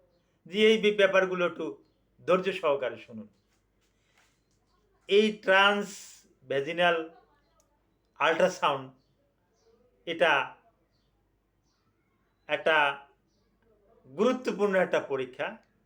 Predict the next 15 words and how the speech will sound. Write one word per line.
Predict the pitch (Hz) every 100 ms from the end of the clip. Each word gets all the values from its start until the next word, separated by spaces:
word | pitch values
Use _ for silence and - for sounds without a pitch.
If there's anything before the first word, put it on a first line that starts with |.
| _ _ _ _ _
এটা | 185 185
পেটের | 180 190 185 180
উপরিভাগে | 180 190 185 170 143
করা | 135 120
হয় | 104 98
না, | 98 - _ _ _ _ _ _ _ _ _ - _ - _ _ _ _
এটা | 156 175 208 233 - _ _ _ _ _ _ _ _ _ _ _ _ _ _ _ _ _ _ _ _ _ -
ভ্যাজাইনার | 139 165 170 175 170
মাধ্যমে | 165 160 151 151 143 139 _ _ _ _ _ _ _ _ _
ওই | 135 143 147 -
ইউটেরাসের | 208 214 202 190 175 175 -
কাছাকাছি | 156 175 170 165 165
গিয়ে | 147 143 131 - _ _ _ _ _ _ _ _ _ _ _ _ _ -
এটা | 165
কিন্তু | 151 151 135